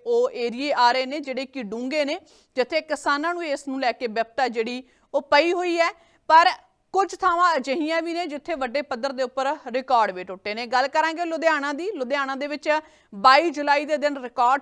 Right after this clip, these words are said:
ਟੁੱਟਿਆ ਹੈ, ਕਿਉਂਕਿ ਉੱਨੀ ਸੌ ਪਚੱਤਰ ਦੇ ਵਿੱਚ ਪਹਿਲੀ ਵਾਰ ਹੋਇਆ ਸੀ ਕਿ ਬਾਈ ਜੁਲਾਈ ਨੂੰ ਟੈਂਪਰੇਚਰ ਹੈ ਜਿਹੜਾ ਉਹ ਪੱਚੀ ਡਿਗਰੀ ਸੀ ਤੇ ਅੱਜ ਲੰਬੇ ਸਮੇਂ ਦੇ ਬਾਅਦ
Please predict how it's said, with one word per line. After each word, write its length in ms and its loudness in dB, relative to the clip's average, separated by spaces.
ਟੁੱਟਿਆ 320 -2
ਹੈ, 80 -8
ਕਿਉਂਕਿ 540 -4
ਉੱਨੀ 240 0
ਸੌ 200 0
ਪਚੱਤਰ 760 -2
ਦੇ 160 -4
ਵਿੱਚ 240 -8
ਪਹਿਲੀ 360 -2
ਵਾਰ 200 0
ਹੋਇਆ 280 -2
ਸੀ 260 -6
ਕਿ 420 -2
ਬਾਈ 520 4
ਜੁਲਾਈ 340 0
ਨੂੰ 120 -4
ਟੈਂਪਰੇਚਰ 580 -2
ਹੈ 80 2
ਜਿਹੜਾ 260 2
ਉਹ 140 -4
ਪੱਚੀ 380 -2
ਡਿਗਰੀ 320 -6
ਸੀ 160 -12
ਤੇ 160 -4
ਅੱਜ 160 -2
ਲੰਬੇ 640 2
ਸਮੇਂ 340 -4
ਦੇ 120 0
ਬਾਅਦ 420 6